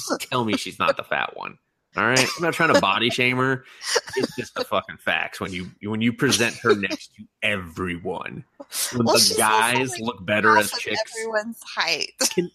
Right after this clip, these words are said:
Speaker 1: Kaneki at, as a forty-year-old mom, still, I was like, "Well, damn, she's banging.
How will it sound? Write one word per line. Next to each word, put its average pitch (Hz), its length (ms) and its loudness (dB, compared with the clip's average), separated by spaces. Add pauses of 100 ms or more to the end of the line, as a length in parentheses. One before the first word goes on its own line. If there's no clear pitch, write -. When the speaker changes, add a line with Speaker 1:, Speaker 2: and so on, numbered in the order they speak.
Speaker 1:
Kaneki 190 640 2
at, - 260 -4 (220)
as 123 220 2
a 120 40 2
forty-year-old 143 540 2
mom, 101 360 2
still, 104 320 4
I 101 140 4
was 87 300 -2
like, 95 200 -2
"Well, 117 120 2
damn, 117 300 2 (520)
she's 151 280 -10
banging. 117 520 2